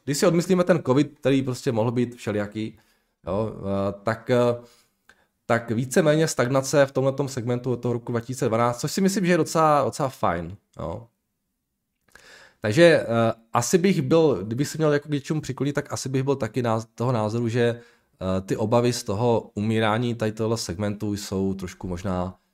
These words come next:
přehnané a že to může být jako segment, který se může, eh,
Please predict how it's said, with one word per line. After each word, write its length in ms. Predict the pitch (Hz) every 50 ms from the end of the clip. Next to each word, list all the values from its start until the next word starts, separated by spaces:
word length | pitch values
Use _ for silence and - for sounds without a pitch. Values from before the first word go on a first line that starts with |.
| _ _
přehnané 580 | _ - - 92 82 98 95 95 90 90 92 98
a 100 | - 92
že 140 | 85 101 104
to 180 | 104 - 123
může 260 | 113 104 101 92 107 101
být 320 | 101 110 110 104 - -
jako 180 | 101 - - 113
segment, 420 | - - 92 92 104 101 101 101
který 380 | - - 95 92 98 101 101 95
se 160 | - - 107
může, 300 | 95 92 92 87 107 101
eh, 520 | 92 95 - - - _ _ _ _ -